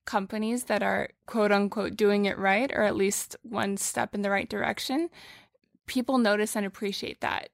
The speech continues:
And a lot of the times, the government or whoever else, the higher, um, the huge companies who have all the money,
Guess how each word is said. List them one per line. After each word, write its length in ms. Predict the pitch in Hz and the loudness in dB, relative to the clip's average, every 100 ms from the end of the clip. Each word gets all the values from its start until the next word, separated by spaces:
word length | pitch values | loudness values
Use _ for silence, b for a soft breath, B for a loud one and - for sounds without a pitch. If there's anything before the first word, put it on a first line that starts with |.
| - | -4
And 300 | 208 208 190 | -2 -2 -2
a 60 | 202 | 0
lot 180 | 202 | 2
of 60 | 220 | 0
the 80 | 220 | -4
times, 640 | 220 202 196 202 196 - _ B B B B - _ _ _ _ _ _ - | -4 -2 -2 -2 -2 -4 _ B B B B -20 _ _ _ _ _ _ -6
the 80 | 214 | -2
government 500 | 208 202 202 196 196 | 0 -2 -4 -4 -6
or 80 | 202 | -6
whoever 480 | 208 220 208 202 196 | -2 2 2 2 2
else, 320 | 180 185 - | 2 0 -4
the 320 | - 202 190 - | -2 0 0 -2
higher, 520 | - 208 196 190 190 - B B B | -4 -2 0 0 -2 -6 B B B
um, 360 | 202 196 - - - - | -4 -4 -6 -12 -20 -8
the 100 | 214 | -4
huge 300 | 233 220 - | 0 0 0
companies 540 | 220 196 208 196 196 | -2 -2 -2 -4 -4
who 80 | 208 | -6
have 320 | 208 - 196 | -4 -2 0
all 100 | 208 | 0
the 100 | 202 | 0
money, 380 | 196 196 220 | -2 -2 -4